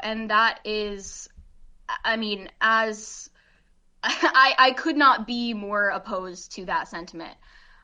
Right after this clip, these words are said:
Um, not only because I don't think that they are happy, um, but also, you know, you could be making hundreds of millions of dollars and you could convince yourself you're happy doing that kind of thing,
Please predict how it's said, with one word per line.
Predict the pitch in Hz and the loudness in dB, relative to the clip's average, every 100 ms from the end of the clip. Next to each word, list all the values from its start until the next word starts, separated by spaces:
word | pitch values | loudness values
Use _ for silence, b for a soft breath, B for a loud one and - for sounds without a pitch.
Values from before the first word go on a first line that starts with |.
| - | -10
Um, | 208 196 185 180 160 233 | -6 -4 -4 -6 -6 4
not | 262 262 | 6 6
only | 254 240 | 2 -2
because | 233 233 214 | -4 -4 -4
I | |
don't | 208 190 | -4 -6
think | - 202 180 | -8 -12 -10
that | 185 | -10
they | 185 | -6
are | 170 | -6
happy, | 196 196 190 160 156 180 226 _ _ _ - - | 0 0 0 -4 -12 -14 -16 _ _ _ -20 -12
um, | 208 202 190 180 170 - _ _ _ _ 220 | -4 -2 -2 -4 -10 -16 _ _ _ _ -4
but | 262 | 0
also, | - 254 254 262 240 | 2 0 0 -2 -2
you | 220 226 | -4 -4
know, | 208 | -4
you | 196 208 240 | -4 -8 -8
could | 254 | -8
be | 226 220 | -6 -6
making | 214 214 214 | -4 -4 -6
hundreds | 202 208 214 208 | -8 -8 -8 -10
of | 196 | -10
millions | 202 202 202 190 185 | -8 -10 -10 -12 -14
of | 180 | -8
dollars | 180 185 185 180 175 175 - - | -4 -2 -2 -4 -6 -8 -14 -16
and | 190 185 175 170 165 - - | -12 -10 -10 -12 -14 -18 -18
you | 202 | -16
could | 202 202 | -14 -14
convince | 214 190 190 185 | -14 -14 -14 -14
yourself | 190 - 175 175 | -14 -8 -8 -8
you're | 180 | -8
happy | 185 180 180 | -4 -4 -6
doing | 180 185 185 | -14 -12 -10
that | 170 156 | -10 -10
kind | 185 165 | -12 -14
of | 160 | -14
thing, | 175 165 165 | -14 -12 -12